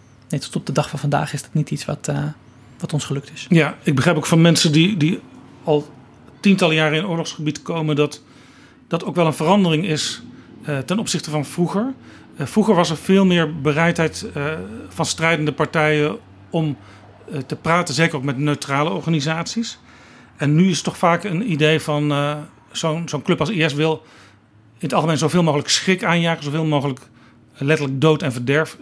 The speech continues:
Speaker 2: zaaien. En verder hebben ze met niemand iets te maken.
Speaker 1: Ja, er is een, een week of twee geleden in hun propagandatijdschrift een, een, een boodschap verschenen waarin, ja, opnieuw humanitair medewerkers als een, eh, als een legitiem doelwit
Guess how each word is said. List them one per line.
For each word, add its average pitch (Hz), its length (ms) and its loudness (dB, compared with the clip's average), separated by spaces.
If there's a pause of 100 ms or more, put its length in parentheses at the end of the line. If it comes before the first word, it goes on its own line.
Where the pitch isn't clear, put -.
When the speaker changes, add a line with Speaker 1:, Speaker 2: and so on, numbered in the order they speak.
Speaker 2:
zaaien. 151 380 0
En 151 80 -2
verder 147 200 2
hebben 143 160 0
ze 143 60 0
met 139 100 2
niemand 147 220 2
iets - 160 -8
te 147 80 -4
maken. 120 380 -4 (120)
Speaker 1:
Ja, 180 280 0 (320)
er 170 100 -2
is 156 100 0
een, 156 280 2
een 147 140 2
week 160 220 2
of 156 100 -8
twee 170 240 4
geleden 156 420 0
in 143 100 -2
hun 135 160 0
propagandatijdschrift 143 1700 -6
een, 139 280 -4
een, 143 180 -4
een 135 120 0
boodschap 143 520 -2 (300)
verschenen 175 460 2
waarin, 139 400 0 (480)
ja, 185 100 -2
opnieuw 170 420 4
humanitair 147 540 2
medewerkers 139 640 -4
als 135 220 -4
een, 135 260 0
eh, 131 300 -2
als 135 100 0
een 135 100 2
legitiem 147 600 2 (140)
doelwit 147 560 0